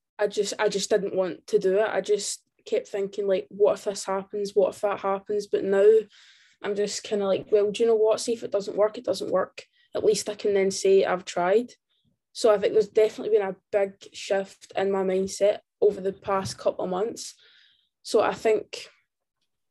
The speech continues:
I think that gap, taking that gap year was probably the best thing that I've ever done. And I didn't see it at the time. The day after that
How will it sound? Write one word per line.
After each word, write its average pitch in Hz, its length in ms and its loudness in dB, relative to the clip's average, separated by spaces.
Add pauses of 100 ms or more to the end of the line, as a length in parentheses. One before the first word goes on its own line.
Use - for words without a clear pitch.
(500)
I - 60 -12
think - 480 -2
that 202 320 0
gap, 190 260 0
taking 226 380 0
that 196 240 -2
gap 190 300 -2
year 220 140 6
was 208 120 0
probably 196 220 -2
the 185 100 -8
best 190 400 0
thing 185 340 -6 (760)
that - 120 2
I've 294 140 -2
ever 196 220 2
done. 196 200 4
And 196 160 0
I 196 60 4
didn't 226 240 2
see 226 260 -6
it - 60 -8
at - 60 -20
the - 60 -16
time. 208 520 0 (360)
The 208 100 4
day 214 220 6
after 208 560 2
that 185 240 0